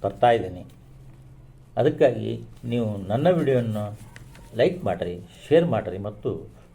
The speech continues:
ಸಬ್ಸ್ಕ್ರೈಬ್ ಮಾಡಿರಿ. ಇದರೊಂದಿಗೆ ನನಗೆ ಸಪೋರ್ಟ್ ಸಿಕ್ಕಂಗಾಗುತ್ತದೆ.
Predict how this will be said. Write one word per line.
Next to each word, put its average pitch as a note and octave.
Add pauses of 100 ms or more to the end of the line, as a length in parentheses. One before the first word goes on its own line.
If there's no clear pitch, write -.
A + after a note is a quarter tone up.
(120)
ಸಬ್ಸ್ಕ್ರೈಬ್ D3+
ಮಾಡಿರಿ. F2 (960)
ಇದರೊಂದಿಗೆ C#3+ (760)
ನನಗೆ C3+ (280)
ಸಪೋರ್ಟ್ E3
ಸಿಕ್ಕಂಗಾಗುತ್ತದೆ. F#2+